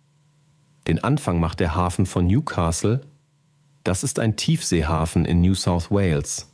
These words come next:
über den der Großteil der australischen Kohleexporte abgewickelt wird, mehr als hundertfünfzig Millionen Tonnen pro Jahr. Diese Menge ist größer als die jedes anderen Kohleexporthafens auf der Welt.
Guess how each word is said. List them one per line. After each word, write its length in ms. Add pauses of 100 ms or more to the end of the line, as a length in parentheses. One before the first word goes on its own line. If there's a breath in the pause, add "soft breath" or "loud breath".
(420)
über 160
den 160
der 120
Großteil 560
der 120
australischen 640
Kohleexporte 800
abgewickelt 640
wird, 300 (340)
mehr 240
als 240
hundertfünfzig 800
Millionen 480
Tonnen 360
pro 200
Jahr. 380 (1120)
Diese 260
Menge 260
ist 200
größer 440
als 200
die 100
jedes 320
anderen 400
Kohleexporthafens 1040
auf 140
der 160
Welt. 320